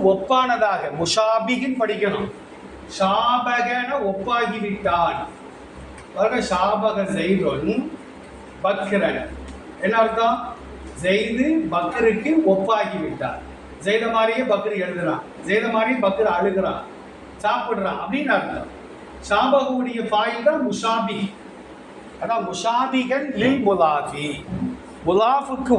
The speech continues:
ஒப்பானதாக ஆகிவிடும். நஹ்வு யா தாலி அன் ஜபலன், மலையில் தோன்றக்கூடியவனே. அவ் அல்லது நக்கிரத்தன்,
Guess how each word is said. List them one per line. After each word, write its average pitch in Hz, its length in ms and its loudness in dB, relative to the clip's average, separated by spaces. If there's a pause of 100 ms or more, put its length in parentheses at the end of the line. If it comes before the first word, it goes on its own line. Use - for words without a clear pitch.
ஒப்பானதாக 202 640 4 (160)
ஆகிவிடும். 135 640 0 (760)
நஹ்வு 214 480 0 (180)
யா 180 180 4 (280)
தாலி 220 420 4 (140)
அன் 254 180 0 (140)
ஜபலன், 123 500 0 (760)
மலையில் 233 520 2 (140)
தோன்றக்கூடியவனே. 160 1080 2 (1500)
அவ் 233 180 6 (120)
அல்லது 190 420 2 (1120)
நக்கிரத்தன், 180 720 2